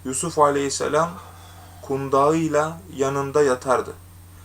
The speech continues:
Yakup aleyhisselam namazda iken Yusuf'a gözü ucuyla nazar eyledi. Hak Teala derhal Yakup'a der,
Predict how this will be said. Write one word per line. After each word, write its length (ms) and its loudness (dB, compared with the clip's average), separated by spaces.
Yakup 340 4
aleyhisselam 640 2
namazda 420 0
iken 300 -4
Yusuf'a 420 -4
gözü 320 -4
ucuyla 480 -2
nazar 340 2
eyledi. 460 -6
Hak 260 2
Teala 380 4
derhal 340 2
Yakup'a 460 0
der, 180 0